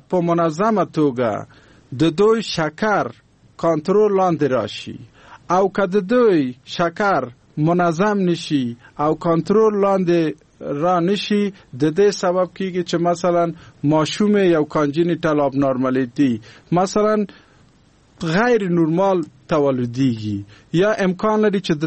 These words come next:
تولد په وخت کې له منځه لاړ شي، یا امکان لري چې درې میاشتني، څلور میاشتني دا له منځه لاړ شي، او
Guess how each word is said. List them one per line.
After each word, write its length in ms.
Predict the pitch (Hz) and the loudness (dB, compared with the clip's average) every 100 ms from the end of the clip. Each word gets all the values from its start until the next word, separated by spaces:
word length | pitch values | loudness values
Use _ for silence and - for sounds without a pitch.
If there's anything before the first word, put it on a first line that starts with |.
| 156 | -2
تولد 380 | 175 175 202 254 _ | 0 2 2 0 _
په 60 | 196 185 | -2 0
وخت 200 | 165 - | -2 -2
کې 100 | 165 143 | -2 0
له 40 | 135 | 0
منځه 280 | 127 120 120 113 | -2 -2 -4 -4
لاړ 160 | 110 113 | -4 -8
شي، 300 | - 113 110 110 - - - | -10 -8 -8 -10 -20 -12 -2
یا 240 | 151 202 226 - 175 | 2 2 0 0 -4
امکان 420 | 180 220 220 220 | -2 -2 0 2
لري 200 | 208 208 | 0 -2
چې 200 | 190 208 202 196 _ _ - 120 | -2 -2 -2 -4 _ _ -10 -2
درې 220 | 175 180 170 | 0 2 2
میاشتني، 600 | 170 160 - 175 190 208 147 - | 0 0 -2 0 2 2 0 0
څلور 260 | 160 175 160 170 | 0 2 2 0
میاشتني 520 | 170 160 180 196 196 165 - 135 | 0 -2 -2 0 0 -4 -8 -2
دا 180 | 165 | 0
له 100 | 165 | 2
منځه 360 | 151 151 143 131 127 | 2 0 0 0 0
لاړ 140 | 123 113 - | -2 -4 -6
شي، 220 | 117 113 - _ | -4 -6 -12 _
او 140 | 156 | 0